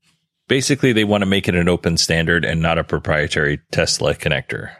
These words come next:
is really what it comes <laughs> down to. Um, I do think this is pretty cool. I, I think it might be a little late in the game for Tesla to open this up and be like, "Okay, everybody, let's use our standard now."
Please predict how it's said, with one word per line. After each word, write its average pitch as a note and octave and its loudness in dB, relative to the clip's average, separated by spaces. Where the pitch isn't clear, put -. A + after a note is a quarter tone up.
is D2+ -6
really D#2 -2
what D2 0
it - -6
comes D2+ -6
<laughs> - -
down E2+ -2
to. - -2
Um, G#2 2
I B2+ 0
do C#3 2
think A#2 0
this - 0
is E2+ 0
pretty F2 0
cool. G2 4
I, E2+ 2
I F2+ -4
think G2+ -2
it G2+ 0
might F#2 0
be F#2 2
a D#2 0
little F#2 0
late F2+ 0
in E2+ -2
the F2 0
game F2 0
for - -6
Tesla - 0
to E2 -2
open F2 -2
this E2+ 0
up F2+ 0
and F2 -4
be E2+ -2
like, E2+ 0
"Okay, C3 2
everybody, A2 0
let's G#2+ 0
use A2 4
our G#2 2
standard F2 -2
now." E2+ 0